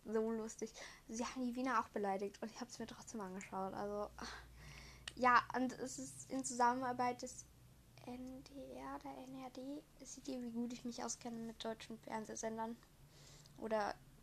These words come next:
Produktionsfirmen? Ja, und im O R F. Also vielleicht wird's auch mal irgendwo in Deutschland sicher gezeigt. Es gibt vier Teile. Ich hoffe, sie zeigen es nochmal. Also am liebsten wär's mir jetzt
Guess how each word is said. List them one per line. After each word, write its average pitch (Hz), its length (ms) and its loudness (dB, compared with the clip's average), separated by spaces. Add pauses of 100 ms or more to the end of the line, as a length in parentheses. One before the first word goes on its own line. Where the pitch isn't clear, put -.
(140)
Produktionsfirmen? 240 1400 -2 (1400)
Ja, - 140 0 (420)
und 285 180 4
im 262 120 4
O 233 160 2
R 220 140 2
F. - 180 -10 (100)
Also 220 340 -2
vielleicht 233 480 -8
wird's - 180 -10
auch - 160 -14
mal 220 140 -6
irgendwo 220 460 -8
in 202 80 -6
Deutschland - 460 -12
sicher 214 240 -8
gezeigt. - 560 -4 (720)
Es - 80 -16
gibt - 200 -8
vier 269 300 2
Teile. 247 440 2
Ich 233 160 -8
hoffe, 294 180 -4
sie 311 200 0
zeigen 330 320 0
es 330 140 -2
nochmal. 294 520 0
Also 269 200 2 (240)
am 277 120 4
liebsten 302 340 6
wär's 277 220 6
mir 285 180 6
jetzt 269 200 -4